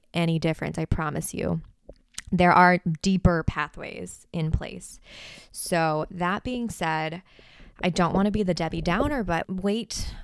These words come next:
loss doesn't really work. And that's why I never like to focus on weight loss. If,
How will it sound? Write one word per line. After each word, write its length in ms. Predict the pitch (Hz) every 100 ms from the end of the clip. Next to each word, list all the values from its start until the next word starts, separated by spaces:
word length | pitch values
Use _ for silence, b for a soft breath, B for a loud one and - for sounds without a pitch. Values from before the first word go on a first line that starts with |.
| -
loss 500 | 180 185 190 156 -
doesn't 440 | - 196 208 233 -
really 460 | 185 170 170 165 165
work. 640 | 170 170 202 185 240 - -
And 180 | 170 170
that's 320 | 175 - -
why 200 | 214 214
I 100 | 175
never 520 | 175 170 190 190 185 b b b 170
like 240 | 170 196
to 120 | -
focus 400 | 170 165 160 165
on 200 | 160 170
weight 240 | 165 196 233
loss. 440 | - - 180 - - -
If, 300 | 196 160